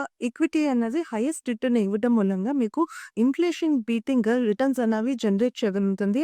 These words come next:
And మీ యొక్క కార్పస్ ఎక్కువ సంవత్సరాల వరకు మీకు సస్టైన్ అయ్యే అవకాశం కూడా ఉంటుంది. So, సెకండ్ ప్రోడక్ట్ వచ్చి డెట్ ఫండ్స్. So, డెట్ ఫండ్స్ లో మీరు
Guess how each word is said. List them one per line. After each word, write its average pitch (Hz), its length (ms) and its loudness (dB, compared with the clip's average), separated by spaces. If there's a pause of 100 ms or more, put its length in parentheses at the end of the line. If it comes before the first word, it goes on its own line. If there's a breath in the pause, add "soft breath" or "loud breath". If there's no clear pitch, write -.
And 226 200 2
మీ 226 140 4
యొక్క 220 260 0
కార్పస్ 247 480 2 (180)
ఎక్కువ 339 260 -2
సంవత్సరాల 247 480 0
వరకు 208 340 0 (160)
మీకు 233 260 2
సస్టైన్ 226 440 0
అయ్యే 233 200 4
అవకాశం 196 440 -2
కూడా 196 200 2
ఉంటుంది. 185 520 0
So, 254 140 0 (200)
సెకండ్ 311 360 0
ప్రోడక్ట్ 240 340 2
వచ్చి 214 220 -2
డెట్ 196 260 -2
ఫండ్స్. 190 320 -4 (140)
So, 233 140 -4 (120)
డెట్ 226 240 -2
ఫండ్స్ 302 300 -2
లో 226 140 2
మీరు 214 260 4